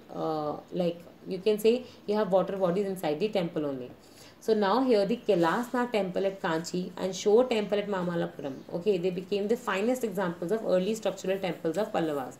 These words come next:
The Kailasnath temple at Kanchi, so how do you remember it? K K. Kailasnath temple of Kanchi,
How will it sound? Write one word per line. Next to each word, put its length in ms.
The 120
Kailasnath 640
temple 340
at 160
Kanchi, 540
so 120
how 220
do 140
you 160
remember 320
it? 200
K 140
K. 260
Kailasnath 540
temple 280
of 140
Kanchi, 480